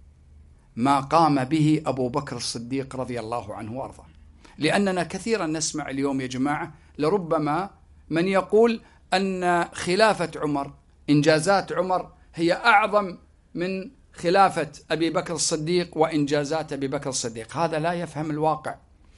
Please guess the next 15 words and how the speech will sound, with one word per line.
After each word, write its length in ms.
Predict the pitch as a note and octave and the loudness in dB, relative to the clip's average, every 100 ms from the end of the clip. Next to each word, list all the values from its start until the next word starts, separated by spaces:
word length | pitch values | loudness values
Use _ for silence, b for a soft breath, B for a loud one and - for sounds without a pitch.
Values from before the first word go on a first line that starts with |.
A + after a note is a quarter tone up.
| b - | b -2
ولا 340 | C3+ D#3+ D#3+ | 2 4 4
فهم 340 | D#3 D#3 D3 | 2 2 2
التاريخ، 580 | C#3 C#3 C3 B2+ A2 - - _ b b - | 0 -2 -2 -2 -4 -10 -20 _ b b 2
ولا 300 | D3 F#3+ G3+ | 6 8 10
عرف 360 | F#3 G#3+ F#3 | 10 8 6
ما 140 | D#3+ E3 | 2 2
الذي 300 | D#3+ D#3 D3+ | 2 2 0
تم 340 | D3+ D3 C3+ | 2 0 0
في 160 | C3+ C3+ | 0 -2
عهد 260 | C#3+ C#3+ | -2 -2
أبي 240 | D3+ D3+ D3 | -2 -2 -2
بكر 340 | E3+ E3 D#3+ - b b - | -2 -6 -12 -16 b b -4
ولا 240 | D3 D#3 | 2 2
في 180 | C#3+ C3+ | 2 0
عهد 460 | C#3+ C3+ C#3+ C#3 | 0 0 0 -2